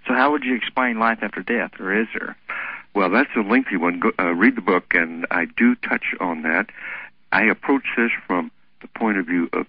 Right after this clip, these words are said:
Speaker 2: energy and information, uh, that it's a very natural thing that's taking place, that, uh, the information representing human life, or the experiences of human life, are indeed recorded,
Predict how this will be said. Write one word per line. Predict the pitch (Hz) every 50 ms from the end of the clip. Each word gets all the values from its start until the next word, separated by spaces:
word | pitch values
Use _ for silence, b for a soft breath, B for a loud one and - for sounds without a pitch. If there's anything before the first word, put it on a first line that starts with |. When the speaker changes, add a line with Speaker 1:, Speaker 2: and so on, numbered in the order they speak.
| - -
Speaker 2:
energy | - 123 127 127 123 123 - - 123 120 - -
and | - 85 - -
information, | 101 107 113 - - - 107 95 82 87 90 - - 90 92 104 117 - B B B B B B B - -
uh, | 80 82 76
that | 85 82 80 78
it's | 80 80 - - -
a | - 85
very | 76 71 82 87 90 90 90 85 76 - -
natural | - 76 76 80 80 80 87 95 110 123 - - - 131 117 113 113 113 - _ _ -
thing | 95 92 92 92 90 85
that's | 87 - - -
taking | - 87 80 - 85 80
place, | - - - 80 78 - - - - - - - B B B B B B B B B B - -
that, | 80 82 87 82 82 80 - - _ -
uh, | 90 80 78 76 - _ _ _ -
the | - - - _
information | 107 117 120 120 - - - 110 95 90 85 80 78 78 85 101 123 127 123 - - 131 131 131 120 - 82
representing | 80 82 - - - - - - 92 98 95 98 95 95 90 - - - _ _ - -
human | - 101 98 110 107 92
life, | 82 78 78 80 87 113 - - - _ _ - -
or | - -
the | - 80 80
experiences | - - - - - - - 131 151 165 131 107 - - - - -
of | 71 -
human | - 80 78 - - -
life, | - - - - B B B B B B B B B _ -
are | 90 87 85 -
indeed | 80 82 78 73 90 95 98 110 110 -
recorded, | 90 87 82 - - 87 78 71 78 - -